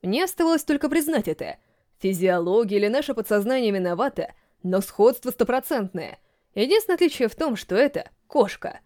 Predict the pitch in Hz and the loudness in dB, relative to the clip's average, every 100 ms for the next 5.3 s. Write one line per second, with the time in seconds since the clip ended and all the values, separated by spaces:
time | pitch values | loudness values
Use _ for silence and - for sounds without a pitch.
0 | _ _ _ 190 196 - 359 294 262 285 | _ _ _ -6 -4 0 0 2 2 2
1 | 294 277 302 277 269 302 294 - - - | 0 0 2 0 0 0 0 -2 -8 -18
2 | _ _ _ _ _ - - 294 392 440 | _ _ _ _ _ -14 -2 -2 2 2
3 | 359 294 269 254 311 302 269 302 320 180 | 2 2 0 0 0 2 2 2 2 -2
4 | 170 170 180 185 190 202 240 269 233 233 | -4 -4 -4 -2 -2 0 0 0 0 -2
5 | 269 226 165 | -2 -4 -4